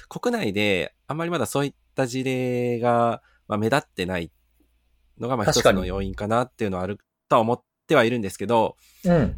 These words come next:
Speaker 1: じゃあ本当に起きてないのかっていう意味で言うと、まあ、あの、いくつかやっぱり怪しそうな、あの、これやっぱそうなんじゃないかな、みたいなのは、まあ、傍から見てもありはしますし、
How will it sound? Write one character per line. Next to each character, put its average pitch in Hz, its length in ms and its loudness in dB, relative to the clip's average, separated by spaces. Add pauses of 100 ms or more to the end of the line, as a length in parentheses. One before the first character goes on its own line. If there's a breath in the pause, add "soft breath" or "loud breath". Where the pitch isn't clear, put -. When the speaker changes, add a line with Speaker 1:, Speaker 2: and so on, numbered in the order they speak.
Speaker 1:
じ 151 100 0
ゃ 196 40 2
あ - 20 2
本 208 220 -2
当 240 80 0
に 226 100 -2
起 240 80 -2
き - 80 -12
て 175 100 0
な 147 160 2
い 147 60 0
の 123 100 -2
か 120 200 2
っ - 80 -4 (120)
て - 80 -6
い 123 120 -2
う - 20 -2
意 131 80 -2
味 113 120 -2
で 98 140 -2
言 92 140 -2
う 87 40 -8
と、 101 580 0
ま 135 100 4
あ、 127 60 6
あ 123 40 4
の、 123 220 2
い 160 80 -2
く - 100 4
つ - 80 -8
か 107 140 4
や 98 60 4
っ - 20 -4
ぱ 110 100 0
り 95 120 0
怪 104 260 4
し 120 120 -6
そ 123 200 0
う 104 40 -2
な、 85 300 -2 (340 soft breath)
あ 95 120 -6
の、 98 100 -6
こ 104 140 -4
れ 110 80 -2
や 110 100 0
っ - 60 -8
ぱ - 80 -6
そ 113 160 -4
う - 20 -2
な 110 100 -2
ん 107 60 -4
じ 104 80 -6
ゃ - 40 -2
な 104 100 -2
い 101 60 -4
か 104 100 -6
な、 101 260 0
み 95 140 -6
た 90 120 -4
い 90 40 -6
な 87 100 -6
の 92 100 -10
は、 120 240 2
ま 104 200 2
あ、 90 40 0
傍 127 220 -4
か 131 140 0
ら 131 100 2
見 135 140 -4
て 113 100 0
も 92 360 -4 (340)
あ 113 100 -4
り 120 100 -2
は 95 120 0
し - 120 -10
ま 98 140 -6
す - 40 -10
し、 107 460 -4